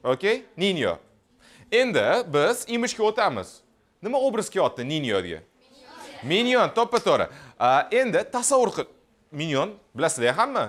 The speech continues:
Gatkya ko'rgani, Despicable Me. Anu, sariq borku, kim bilmasa. Okey. A, вроде hamma yosh. Tak. A, image. Tasavvur qiling, ko'zni yuminglar. Tasavvur qiling. Hamma yumdimi?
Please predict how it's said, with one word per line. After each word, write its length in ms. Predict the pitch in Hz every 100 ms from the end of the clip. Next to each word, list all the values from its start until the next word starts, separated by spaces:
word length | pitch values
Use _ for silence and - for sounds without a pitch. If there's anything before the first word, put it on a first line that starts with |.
| 107
Gatkya 360 | 139 - 139
ko'rgani, 420 | 113 117 113 165 190
Despicable 440 | - 165 139 120
Me. 140 | 113 95 - _ - _
Anu, 220 | 147 180 117
sariq 300 | 160 151 113
borku, 200 | 107 -
kim 140 | 151
bilmasa. 320 | 117 104 - -
Okey. 280 | 208 190 113 - - - -
A, 220 | 120 123
вроде 260 | 127 160 175
hamma 240 | 151 151
yosh. 260 | 123 92 - - - _ _ -
Tak. 260 | 180 - - _ _ _ - _
A, 240 | 117 123 127
image. 420 | 254 214 120 - - _ _ _ _ _ -
Tasavvur 360 | 240 269 220
qiling, 180 | 208 233
ko'zni 300 | 254 202 196
yuminglar. 280 | 139 101 170 - _ _ _ _ _ _ _ _ _ _
Tasavvur 440 | 208 214 240 196 165
qiling. 280 | 175 202 285 - _ _ _ _ _ -
Hamma 180 | 98 95
yumdimi? 320 | 95 107